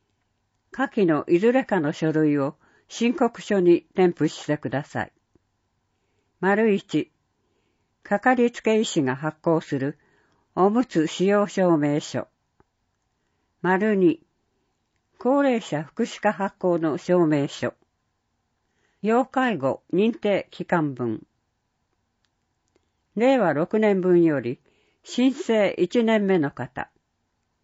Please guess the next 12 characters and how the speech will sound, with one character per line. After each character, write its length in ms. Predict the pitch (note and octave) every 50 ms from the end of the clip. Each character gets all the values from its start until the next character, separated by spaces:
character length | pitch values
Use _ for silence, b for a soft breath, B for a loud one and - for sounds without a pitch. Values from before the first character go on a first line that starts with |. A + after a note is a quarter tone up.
| _ _ _ _ _ _ _ _ _ _ _ _ _ _ _
次 340 | - - A3 A3+ B3 C4 A#3
の 180 | G3+ F3+ - -
す 180 | - - - A#3+
べ 140 | A#3 G3+ F3
て 140 | - F3 D3+
に 120 | C#3+ D3
該 220 | C#3 D#3+ F3+ F#3+
当 200 | - - F#3 F3
す 160 | F3 - D#3 D3+
る 140 | D3+ C#3+
場 240 | B2+ C3+ B2+ B2+ B2
合 120 | B2 A#2+